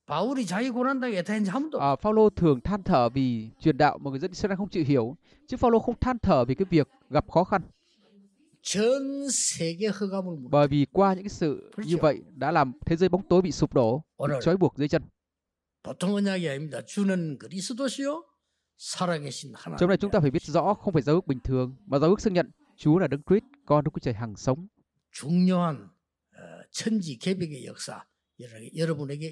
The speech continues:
Speaker 2: Và
Speaker 1: 일어납니다.
Speaker 2: nguyện xin Đức Chúa Trời làm việc mới trên các bạn.
Speaker 1: 왜 그래야
Speaker 2: Tại sao
Speaker 1: 됩니까?
Speaker 2: vậy?
Speaker 1: 그래야 지금 급히 죽어가는 세계를 살릴
Speaker 2: Và
Speaker 1: 수
Speaker 2: như
Speaker 1: 있어요.
Speaker 2: vậy thì mới có thể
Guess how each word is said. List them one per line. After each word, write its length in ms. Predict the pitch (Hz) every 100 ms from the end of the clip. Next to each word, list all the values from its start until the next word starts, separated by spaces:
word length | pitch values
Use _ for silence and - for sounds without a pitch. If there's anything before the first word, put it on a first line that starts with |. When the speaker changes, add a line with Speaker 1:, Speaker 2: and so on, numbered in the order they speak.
| 135
Speaker 2:
Và 100 | 143
Speaker 1:
일어납니다. 60 | 139
Speaker 2:
nguyện 120 | 143
xin 240 | - 170 151
Đức 80 | 175
Chúa 80 | 190
Trời 160 | 160
làm 160 | 127 120
việc 160 | 123 -
mới 300 | 127 139 220
trên 140 | 196
các 100 | 156
bạn. 160 | 139 120 _ - _ - _ _ _ _ _
Speaker 1:
왜 120 | - 170
그래야 240 | 180 175 143
Speaker 2:
Tại 140 | 135
sao 160 | - 180
Speaker 1:
됩니까? 40 |
Speaker 2:
vậy? 140 | 139 - - _ _ _ _ _ _ _
Speaker 1:
그래야 560 | - - 131 135 131 135 _ _ _ _ _ _ _ _ -
지금 240 | - 117 -
급히 460 | - 185 - - 196
죽어가는 460 | 165 170 147 135 123
세계를 460 | - 120 135 143
살릴 200 | 117 147
Speaker 2:
Và 140 | 147 143
Speaker 1:
수 40 |
Speaker 2:
như 60 | 160
Speaker 1:
있어요. 40 |
Speaker 2:
vậy 200 | 147 139 - -
thì 120 | 147
mới 80 | 131
có 60 |
thể 140 | 160